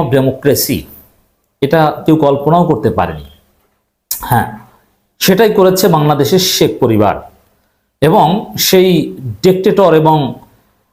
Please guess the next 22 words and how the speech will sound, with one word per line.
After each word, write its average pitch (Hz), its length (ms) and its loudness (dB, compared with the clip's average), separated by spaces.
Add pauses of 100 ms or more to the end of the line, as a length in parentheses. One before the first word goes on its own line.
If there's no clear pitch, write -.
(360)
আহ, 101 160 0
মাফিয়াতন্ত্রের 156 840 2
রাজনীতির 131 540 0
হাতেখড়ি 139 540 0
হয়েছে 110 560 0
স্বয়ং 135 320 -4
শেখ - 320 -4
মুজিবের 127 340 0
হাত 95 260 -2
ধরে। 85 260 -8 (760)
শেখ 214 320 0
মুজিবের 202 480 2
চেলা 190 200 2
চামচা 175 420 0
এবং 156 360 0
পান্ডারা 147 640 2 (1000)
দেশটাকে 156 480 0
কি 254 400 0
করেছিল, 156 580 0 (1300)
কি 262 140 2
ভয়ানক 175 600 4
অবস্থা। 123 760 0